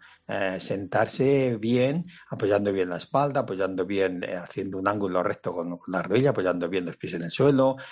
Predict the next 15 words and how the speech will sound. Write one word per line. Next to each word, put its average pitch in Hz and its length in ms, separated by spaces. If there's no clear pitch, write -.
eh, 110 200
tener 117 200
mucho 123 280
cuidado 110 320
al 101 100
levantar, 92 600
eh, 90 300
los 87 180
pesos, 123 580
realizar 107 380
actividades 107 360
físicas 110 420
de 104 80
bajo 101 240
impacto 104 840